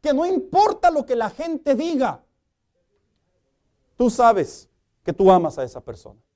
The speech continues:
No importa lo que la gente exprese, tú sabes que tú elegiste ceder tu vida hacia esa persona. Hablo puramente, hablo correctamente. Y podrá haber gente a tu alrededor que te va a decir,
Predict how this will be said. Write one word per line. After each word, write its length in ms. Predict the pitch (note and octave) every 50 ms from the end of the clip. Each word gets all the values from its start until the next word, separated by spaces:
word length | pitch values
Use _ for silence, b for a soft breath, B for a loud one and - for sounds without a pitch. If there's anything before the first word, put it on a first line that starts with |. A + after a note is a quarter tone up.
| _ _ _ _ _ _ _ _ _ -
No 120 | A#3+ E4
importa 640 | F4+ F#4+ D#4+ - - - F4 G4 G4 A4 - - F#4 F4
lo 120 | E4+ D4
que 120 | - C#4 B3
la 100 | A#3 -
gente 320 | - D#4 E4+ E4+ - D#4+
exprese, 840 | B3+ - - - - - F4 F4 C#4+ - - C#4+ A3+ - - - _ _ _ _ _ _ _ _ _ _ _ _ _ _ _ -
tú 160 | B3+ C4+ A#3+
sabes 420 | - C4+ C4 C4+ C4+ D4 C4+ - -
que 120 | A#3 G#3
tú 260 | A3 - A#3+ B3 B3
elegiste 1000 | B3 B3 A#3+ A3 A3+ - - B3+ C#4+ D4+ C#4+ - - - - G3 E3 - - _ _ _ _ _ _
ceder 640 | _ - - A#3+ A3+ G3+ F3 A3+ B3 A#3+ A3+ -
tu 140 | - A3 F#3
vida 320 | G3 B3 C4+ A#3+ A3 F3+
hacia 320 | E3+ - - E3 D#3 D3+ D3+
esa 240 | D3+ - - C3+
persona. 480 | - - C3 B2+ - - C#3 B2+ C3 - -
Hablo 400 | A#3+ D4+ G4+ A4 G#4+ - A3 -
puramente, 680 | C#4 C#4 D4+ C#4+ C4 A#3 A#3 C4 C#4+ C4+ B3 - G#3 G#3+
hablo 300 | A#3 C#4 D4+ D#4+ D#4 -
correctamente. 1120 | - A#3+ G#3+ G#3 A3+ C#4 C#4 - _ - B3+ A#3+ A3 A3+ C4+ C#4 B3+ A#3+ G#3+ - C#3 A2+ - _ _ _ _ _ _ _ _ -
Y 80 | A#3+
podrá 300 | G#3+ - C#4 D4 D#4+ F4+
haber 280 | G#4 A#4 A4 B4 B4 A#4
gente 360 | - A4+ C5 C5+ B4+ - B4+ -
a 40 | -
tu 100 | - C#4+
alrededor 560 | C#4 C#4 C#4 C4+ C4 C4 C4 E4 E4+ E4 -
que 100 | - C#4+
te 140 | - - C#4
va 140 | D4 E4 E4+
a 40 |
decir, 680 | F4 E4 B3+ - - E4+ A#4 A#4+ A#4+ G#4 G#3+ D3+ -